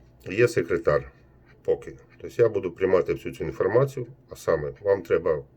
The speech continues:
на Viber скинути фотографію своєї свідоцтва за народження, свій телефон, адресу,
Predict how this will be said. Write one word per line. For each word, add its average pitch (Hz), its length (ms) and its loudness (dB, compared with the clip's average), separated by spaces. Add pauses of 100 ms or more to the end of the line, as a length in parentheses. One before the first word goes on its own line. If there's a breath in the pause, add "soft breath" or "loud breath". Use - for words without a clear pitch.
(140)
на 87 120 -2
Viber 80 320 2
скинути 76 560 -8 (840 soft breath)
фотографію 87 640 4
своєї 82 300 -2
свідоцтва 82 540 -4
за 78 80 -2
народження, 127 560 4 (1200 soft breath)
свій 90 280 -8
телефон, 117 600 2 (680 soft breath)
адресу, 107 640 6